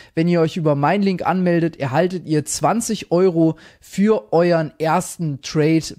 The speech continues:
bei Bitwala. Die Aktion geht noch so lange, wie die Shoutouts hier an der Stelle laufen. Ähm, ihr erhaltet das dann zehn Werktage nach dem Trade und könnt über die zwanzig Euro frei verfügen.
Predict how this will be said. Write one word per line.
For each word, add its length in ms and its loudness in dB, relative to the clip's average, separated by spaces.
bei 360 0
Bitwala. 880 -4
Die 100 2
Aktion 420 0
geht 160 -2
noch 160 -2
so 120 0
lange, 360 0
wie 100 -2
die 160 -2
Shoutouts 800 0
hier 140 0
an 100 0
der 160 2
Stelle 480 0
laufen. 760 2
Ähm, 220 0
ihr 140 2
erhaltet 680 0
das 280 -2
dann 200 0
zehn 340 -2
Werktage 680 0
nach 500 -2
dem 300 -4
Trade 400 2
und 180 -4
könnt 240 -2
über 220 2
die 140 -2
zwanzig 540 -6
Euro 340 0
frei 280 0
verfügen. 560 0